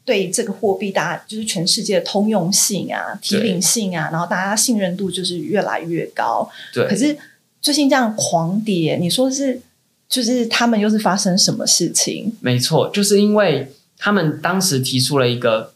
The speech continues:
Speaker 2: 就是想让大家吸引我们来买我们的U S T Luna，
Speaker 1: 嗯。
Speaker 2: 他们提出一个协议叫 Anchor 协议。
Speaker 1: 嗯。
Speaker 2: 它提供了年化报酬率二十趴的稳定收益。
Speaker 1: 嗯。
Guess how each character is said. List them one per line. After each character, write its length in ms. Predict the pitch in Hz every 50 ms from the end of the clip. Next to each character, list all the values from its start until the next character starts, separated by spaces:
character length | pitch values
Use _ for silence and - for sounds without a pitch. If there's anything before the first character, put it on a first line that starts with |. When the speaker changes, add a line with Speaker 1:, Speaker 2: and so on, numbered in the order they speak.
| _
Speaker 2:
就 120 | - 156 151
是 120 | 165 170
想 300 | 160 - - 165 143 131
让 100 | 135 139
大 160 | 156 151 143
家 40 | 139
吸 220 | 139 - - - 143
引 260 | 123 98 - - - - _
我 120 | 120 120
们 160 | 110 107 110
来 300 | 107 101 104 107 113 120 123 - _
买 160 | 117 117 117
我 40 | 117
们 120 | 110 104
的 60 | 107
U 140 | 120 127 120
S 200 | 110 110 110 -
T 200 | - 123 113 110
Luna， 380 | 110 107 110 107 104 101 - - -
Speaker 1:
嗯。 240 | - 240 220 185 180 -
Speaker 2:
他 100 | 160 151
们 80 | 135
提 100 | 131 131
出 120 | 127 143 139
一 20 |
个 100 | 127 127
协 240 | 127 - - 98 92
议 160 | 110 117 120
叫 120 | 110 123 -
Anchor 400 | - 143 156 160 - 139 113 -
协 260 | - - - 104 101
议。 220 | 98 - - 117 -
Speaker 1:
嗯。 240 | 233 240 220 202 - - - - - _ -
Speaker 2:
它 120 | 185 180
提 160 | 180 160 151
供 140 | 160 160 160
了 120 | 156 139 131
年 220 | 131 123 117 131
化 160 | 139 156 143
报 220 | 131 139 139 131 123
酬 180 | 127 - 110
率 160 | 107 113 123 123
二 160 | - 135 127
十 180 | 123 - 110 104
趴 200 | 101 113 117 110
的 80 | 110
稳 220 | 110 107 104 95 98
定 180 | 123 120 107
收 300 | - - - 104 98 90
益。 200 | - 107 110 - - _
Speaker 1:
嗯。 360 | 240 247 233 214 196 185 196